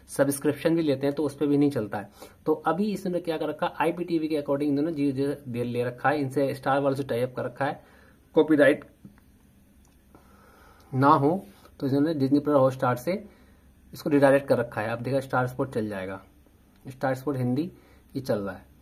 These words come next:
ठीक है, through चल रहा है Disney Plus Hotstar के through। लेकिन अब अगर अलग से Disney Plus Hotstar का subscription लेते हैं तो नहीं चलता उस पर, ठीक है। अब back कर लेते हैं, back करके फिर आपका ये Disney Plus Hotstar पे आ जाएगा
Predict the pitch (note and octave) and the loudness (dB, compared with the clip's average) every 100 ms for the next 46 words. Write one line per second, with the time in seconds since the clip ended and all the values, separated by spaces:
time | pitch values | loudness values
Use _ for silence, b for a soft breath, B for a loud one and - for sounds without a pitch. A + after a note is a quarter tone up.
0 | _ _ _ _ - - B2+ E3+ E3+ _ | _ _ _ _ -16 -12 -4 -4 -6 _
1 | b b b b b b _ _ _ _ | b b b b b b _ _ _ _
2 | _ _ b b b b b - - D#3+ | _ _ b b b b b -20 -4 0
3 | F3 E3 G3 F#3+ D3+ D3+ E3 D3+ C3 B2+ | 2 2 2 2 2 2 4 2 2 -2
4 | A2+ A2 G#2 F#2+ b b b _ C3+ D3+ | -4 -4 -10 -12 b b b _ -2 0
5 | D3+ D#3+ D#3 D#3 C#3 C3 C3 F#3 E3+ E3+ | 0 0 0 -2 -2 -2 -2 -4 -6 -2
6 | F3 D#3+ D#3+ D#3+ D#3+ E3 - D3+ C#3+ D#3+ | 0 0 0 -2 -4 -6 -2 -2 0 -4
7 | E3 D3+ B2+ B2+ G2+ G2 F#2+ - F#2 F#2+ | -2 0 0 -4 -6 -8 -10 -12 -16 -16
8 | - - - - - - - C3+ D3+ b | -20 -20 -20 -20 -20 -14 -10 -8 -10 b
9 | b b b - A#2 A#2+ - B2 A#2 C3 | b b b -6 -2 -2 -2 -4 -4 -4
10 | D3 C#3 C3+ C3+ C#3+ C#3 C#3+ C#3+ C#3 C#3+ | -6 -2 -2 -2 -2 -2 -2 -2 -2 -2
11 | C#3+ B2+ B2+ C3+ B2+ B2+ A#2+ A#2+ A#2 A2+ | -2 -2 -2 -2 -4 -4 -6 -2 -2 -2
12 | B2+ | -4